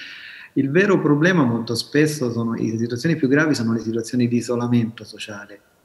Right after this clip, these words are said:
quelle che viene chiamato ikikomori, no? I ragazzi che si autorecludono. Eh, a questo bisogna un attimino stare attenti, magari prestare più attenzione, soprattutto noi adulti, perché l'isolamento sociale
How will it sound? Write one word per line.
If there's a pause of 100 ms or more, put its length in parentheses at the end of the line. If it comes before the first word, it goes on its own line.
(720)
quelle
che
viene
chiamato
ikikomori,
no?
I
ragazzi
che
si
autorecludono. (680)
Eh,
a
questo
bisogna
un
attimino
stare
attenti,
magari
prestare
più
attenzione,
soprattutto
noi
adulti,
perché
l'isolamento
sociale